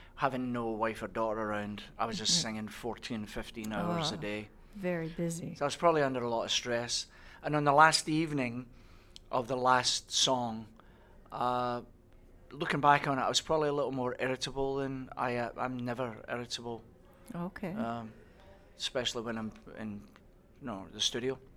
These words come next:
Speaker 2: Right.
Speaker 1: But my singer, uh, my backup singer was with me and, uh, my young engineer,
Speaker 2: Mm-hmm.
Speaker 1: and they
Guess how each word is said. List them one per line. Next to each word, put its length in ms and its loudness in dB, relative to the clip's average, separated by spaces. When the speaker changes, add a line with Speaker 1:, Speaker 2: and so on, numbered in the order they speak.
Speaker 2:
Right. 400 -4
Speaker 1:
But 100 0
my 120 -2
singer, 460 4
uh, 500 -4
my 140 -8
backup 340 -4
singer 300 -4
was 220 -4
with 280 -6
me 340 -4
and, 420 -4
uh, 320 -2
my 160 -6
young 400 -6
engineer, 560 -6
Speaker 2:
Mm-hmm. 140 -6
Speaker 1:
and 160 -2
they 380 -4